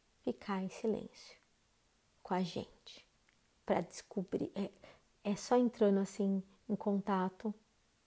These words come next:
ficando quietinha, às vezes se perguntando a solução pra,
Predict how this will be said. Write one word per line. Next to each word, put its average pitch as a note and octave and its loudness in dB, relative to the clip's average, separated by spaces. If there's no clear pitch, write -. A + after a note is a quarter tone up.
ficando G#3+ 0
quietinha, G3 -2
às G#3 2
vezes G#3+ 4
se - -2
perguntando G3 0
a A3 2
solução F#3+ 2
pra, F3+ 0